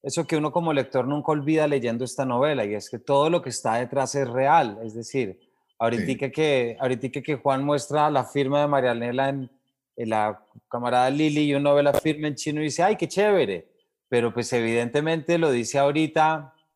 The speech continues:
Speaker 1: aquí hablando, ¿me explico?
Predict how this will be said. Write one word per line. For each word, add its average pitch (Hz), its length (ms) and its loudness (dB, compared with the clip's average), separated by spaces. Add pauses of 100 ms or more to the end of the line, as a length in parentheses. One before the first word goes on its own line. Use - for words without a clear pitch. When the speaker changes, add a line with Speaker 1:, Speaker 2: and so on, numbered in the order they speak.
(340)
Speaker 1:
aquí 147 440 0
hablando, 143 720 0
¿me 107 100 -10
explico? 151 680 -2